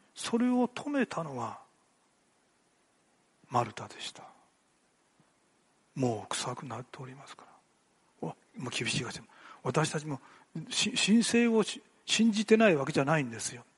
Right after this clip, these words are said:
初代教会も信じてるんですよ。でも、「あ、あの人は新しく生まれ変わった」と認めるんですよ。自分が新しく生まれ変わることは実に難しいです。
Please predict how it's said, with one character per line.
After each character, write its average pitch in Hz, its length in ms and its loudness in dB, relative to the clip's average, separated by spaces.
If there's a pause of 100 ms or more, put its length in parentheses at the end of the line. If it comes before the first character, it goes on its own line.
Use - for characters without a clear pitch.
(460)
初 190 160 4
代 202 200 8
教 233 220 6
会 165 140 2
も 143 100 -4
信 180 200 -2
じ 180 120 -2
て 190 80 2
る 185 60 2
ん 151 80 -6
で 117 60 -8
す - 120 -12
よ。 - 60 -20 (1300)
で 214 80 10
も、 185 140 4 (680)
「あ、 151 200 4 (120)
あ - 100 4
の 247 100 6
人 214 180 0
は 165 160 0
新 214 160 4
し - 80 0
く - 40 0
生 214 60 2
ま 196 100 6
れ 202 80 8
変 196 100 8
わ 175 40 12
っ - 20 -18
た」 135 120 -2
と - 80 -2
認 214 240 10
め 226 100 8
る 214 140 4
ん 160 140 -6
で 113 80 -2
す - 100 -8
よ。 151 80 -14 (1600)
自 120 160 -2
分 143 240 -10
が 143 180 -4
新 160 220 -2
し - 100 -10
く 139 100 -16
生 127 100 -10
ま 127 60 -6
れ 127 100 -6
変 127 160 -8
わ 117 60 -8
る 120 80 -16
こ - 160 -14
と - 80 -14
は 107 180 -12
実 - 380 -8
に 180 100 -6
難 120 140 -12
し - 420 -14
い - 40 -20
で 160 100 -20 (140)
す。 - 180 -20